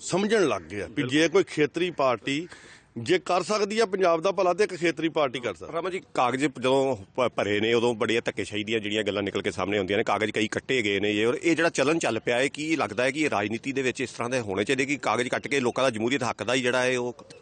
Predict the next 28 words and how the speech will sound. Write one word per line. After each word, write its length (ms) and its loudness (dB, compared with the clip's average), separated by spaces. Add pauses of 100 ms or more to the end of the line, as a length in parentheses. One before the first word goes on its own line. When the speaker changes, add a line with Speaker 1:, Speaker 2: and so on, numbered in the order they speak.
(140)
Speaker 1:
ਵੇਖੋ, 420 2
ਸਰਪੰਚੀ 540 -4
'ਚ 160 -16
ਕੀ 140 -6
ਹੋਇਆ? 240 -4 (760)
ਸ-, 180 -6
ਅਸੀਂ 160 0
ਸਰਪੰਚ, 440 0
ਮੇਰੀ 280 2 (120)
ਮੌਜੂਦਾ 480 2
ਸ਼੍ਰੋਮਣੀ 500 0
ਅਕਾਲੀ 280 -2
ਦਲ 160 0
ਦੀ 100 -2
ਪੰਚਾਇਤ 420 0
ਆ 40 2
ਮੇਰੇ 200 2
ਪਿੰਡ 220 -2
ਦੀ, 160 -8 (440)
ਪਰ 140 2
ਜਿੱਦਾਂ 340 0
ਕਾਗਜ਼ 460 0
ਅਸੀਂ 180 0
ਬਚਾਏ, 480 0
ਜਿੱਦਾਂ 380 -2
ਵੋਟਾਂ 340 -2
ਪਾਈਆਂ, 420 -2
ਜਿੱਦਾਂ 420 -2